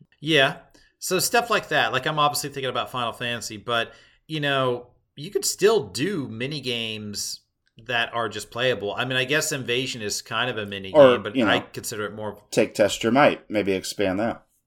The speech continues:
Speaker 1: Yeah. Yeah, yeah, yeah. Test Your Might, I would consider kind of, like, in that too,
Speaker 2: Well, boy,
Speaker 1: so.
Speaker 2: like, Street Fighter Six has its own,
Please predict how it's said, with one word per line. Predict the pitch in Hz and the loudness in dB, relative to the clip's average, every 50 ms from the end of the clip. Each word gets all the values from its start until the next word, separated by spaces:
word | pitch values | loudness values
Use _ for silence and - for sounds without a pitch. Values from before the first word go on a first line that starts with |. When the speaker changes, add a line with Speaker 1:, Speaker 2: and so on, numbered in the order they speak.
| _ _ _ _ | _ _ _ _
Speaker 1:
Yeah. | - 135 147 120 - - - - _ _ _ _ _ | 0 0 0 0 -2 -6 -16 -20 _ _ _ _ _
Yeah, | - 135 139 135 | 2 2 2 4
yeah, | 123 131 127 | 4 0 -4
yeah. | 120 131 123 107 104 | -2 -2 -2 -2 -2
Test | - 151 160 156 - | -2 -2 -2 -2 -2
Your | - 131 113 | -4 -6 -2
Might, | 120 147 185 165 | 0 0 2 2
I | 123 | 0
would | 113 113 107 - | 0 -2 -6 -8
consider | - 113 - - 120 107 107 104 | -12 -10 -8 -8 -6 -6 -6 -6
kind | - - 113 107 | -6 -8 -8 -8
of, | 104 98 | -6 -4
like, | 110 110 107 - | -4 -6 -4 -6
in | 113 107 | -10 -6
that | 107 107 104 - - | -6 -6 -6 -6 -8
too, | 160 165 | 2 6
Speaker 2:
Well, | 202 202 | 6 6
boy, | 190 226 247 240 196 156 | 8 10 10 12 12 12
Speaker 1:
so. | 135 | 12
Speaker 2:
like, | - 143 143 139 | 12 10 10 10
Street | - - - 165 170 | 6 2 4 4 4
Fighter | 165 - 165 165 156 143 | 6 6 6 6 6 6
Six | 131 - - 135 123 - - | 2 4 2 2 2 2 6
has | 147 131 123 | 6 6 6
its | 123 120 113 - 127 | 6 2 2 4 6
own, | 123 120 120 117 117 117 104 - | 6 8 8 8 6 4 2 0